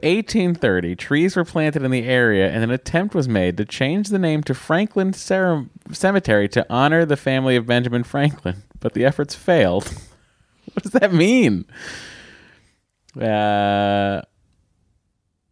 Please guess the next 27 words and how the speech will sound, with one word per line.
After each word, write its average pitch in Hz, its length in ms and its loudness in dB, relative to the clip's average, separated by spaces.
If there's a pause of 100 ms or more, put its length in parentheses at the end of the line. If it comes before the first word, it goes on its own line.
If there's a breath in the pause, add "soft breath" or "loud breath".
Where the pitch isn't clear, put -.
(320)
yeah, 143 260 0
honestly, 135 420 0
there 117 220 2
is. 151 600 0
Okay, 101 280 0
so - 180 -4
prominently 190 420 0
displayed 147 360 0
in 123 60 0
the 120 80 0
burial 110 300 4
ground 98 260 2
is 92 80 0
an 98 80 0
obelisk 113 480 0
erected 101 380 0
in 95 100 -4
eighteen 135 460 -2
twenty-seven 110 680 0
to 98 120 -6
the 92 100 -4
parents 135 520 -2
and 110 180 -6
relatives 117 520 0
of 85 140 -2
Ben 78 200 -4
Franklin, 58 540 -8